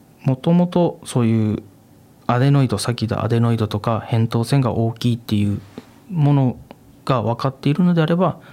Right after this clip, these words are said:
その原因を除去する、まあ、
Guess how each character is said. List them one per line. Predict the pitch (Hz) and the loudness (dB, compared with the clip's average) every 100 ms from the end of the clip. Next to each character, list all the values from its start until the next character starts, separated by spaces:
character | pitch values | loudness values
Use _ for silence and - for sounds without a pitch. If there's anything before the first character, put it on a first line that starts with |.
| - - - | -20 -20 -16
そ | - 196 | -2 0
の | 175 | 2
原 | 147 | 2
因 | 156 156 | 2 2
を | 151 - - | 2 -2 -4
除 | 143 147 | -2 0
去 | 135 | -2
す | 131 117 | -2 -4
る、 | 104 78 - | -6 -8 -4
ま | 135 | -2
あ、 | 117 | -2